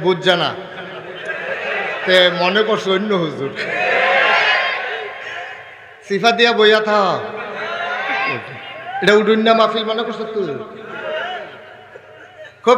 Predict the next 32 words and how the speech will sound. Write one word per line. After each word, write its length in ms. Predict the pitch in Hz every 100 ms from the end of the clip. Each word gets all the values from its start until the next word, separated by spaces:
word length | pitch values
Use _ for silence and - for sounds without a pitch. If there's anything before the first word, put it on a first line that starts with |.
| 240
খেয়াল 260 | 226 254 254
করে 160 | 240 214
শুনেন, 260 | 185 180 180 233
উঠার 220 | 226 240 247
চিন্তাও 380 | 262 254 254 226
করবেন 260 | 202 143 135 117
না, 80 | - - - - - - - - - - - - - 175
আর 80 | 196 220
উঠবেন 340 | 190 185 247 240
তো 80 | 269 240
আমারে 200 | 247 240
আর 100 | 226
পাইবেন 260 | 220 175 175
না, 60 | 196
আমি 120 | 208 226
উঠে 140 | - 175
যাবো, 140 | 151 147 -
শেষ। 240 | 240 202 - - - - - - - - - 185
আমার 220 | 196 208 214
যদি 160 | 208
কোনো 200 | 214 226 214
উঠলেন 260 | 202 220 214
কে 80 | 214
রে, 120 | 202 185 208 208
আমি 160 | 180 190
তখন 180 | 208 196 196
কয়েন 180 | 196 190
তে 80 | 196 208
উঠলো 240 | 202 208 180
কে 60 | 170
রে, 100 | 160 147 147 - - - - - - - - - - -
শেষ, 280 | 202 208